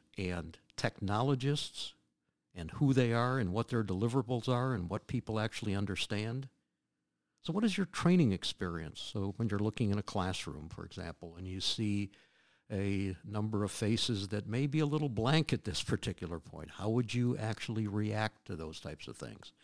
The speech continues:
That all has to do with teaching experience. And then the last question, you as the instructor, what would you consider to be a measure of su-, success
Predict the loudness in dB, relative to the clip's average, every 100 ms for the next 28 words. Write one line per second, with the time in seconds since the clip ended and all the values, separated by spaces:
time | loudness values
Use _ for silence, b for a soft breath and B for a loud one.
0 | b b b b 0 2 2 2 0 -2
1 | -4 -4 -4 -4 -6 -12 _ _ _ _
2 | -10 -8 -8 -10 -18 _ _ _ _ -2
3 | -2 0 -4 -6 -6 -6 -8 -10 -12 -14
4 | _ _ _ _ _ _ _ 2 6 8
5 | 8 6 4 2 -2 -6 -8 -12 -14 _
6 | _ _ _ _ _ _ _ _ 2 6
7 | 8 8 4 2 2 2 0 0 0 -2
8 | -4 -6 -8 _ _ _ _ _ -4 2
9 | 4 4 2 2 4 6 6 4 0 0
10 | -2 -2 -6 -8 -10 -8 -10 -10 -14 _
11 | _ _ _ _ _ _ _ _ _ 2
12 | 4 6 6 6 4 4 4 2 2 2
13 | 2 0 2 2 2 0 -4 -8